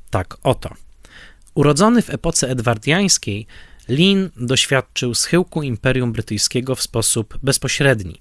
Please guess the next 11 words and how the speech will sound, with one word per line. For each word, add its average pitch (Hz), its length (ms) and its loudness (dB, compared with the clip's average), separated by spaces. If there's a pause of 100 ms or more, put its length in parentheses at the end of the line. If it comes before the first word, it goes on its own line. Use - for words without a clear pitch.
Przeżył 143 500 2
dwie 117 240 4
wojny 185 260 4
światowe 120 640 0 (240)
i 143 100 -4
dojrzał 156 460 4
jako 127 220 2
artysta 117 480 -2
w 107 40 -4
latach 117 220 -2
pięćdziesiątych, 151 840 0